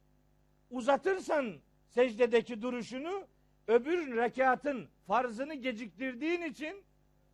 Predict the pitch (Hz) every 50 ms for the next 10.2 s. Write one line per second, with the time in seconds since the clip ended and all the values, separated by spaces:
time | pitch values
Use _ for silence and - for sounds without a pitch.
0 | _ _ _ _ _ - 233 262 302 320 285 220 269 269 254 226 254 233 190 220
1 | 202 202 180 151 131 110 107 - _ _ _ _ - 277 269 - 190 202 285 285
2 | 226 - - _ _ _ _ - 208 254 269 262 185 220 247 269 262 247 196 151
3 | 101 - _ _ _ _ _ _ _ _ _ _ _ _ _ _ _ _ _ _
4 | _ _ _ _ _ _ _ _ _ _ _ _ _ _ 202 240 233 _ _ _
5 | 233 294 294 277 226 190 170 151 135 120 - - 120 110 98 - 120 135 180 233
6 | 262 254 226 285 302 311 180 208 233 220 240 262 262 262 220 220 214 175 165 151
7 | 120 127 139 143 131 135 151 170 160 151 147 143 131 117 120 123 117 104 101 -
8 | _ _ _ _ _ _ _ _ _ _ _ _ _ 190 240 285 311 339 349 -
9 | - 330 320 320 302 269 277 277 240 214 247 247 202 208 190 233 233 240 233 196
10 | 247 330 330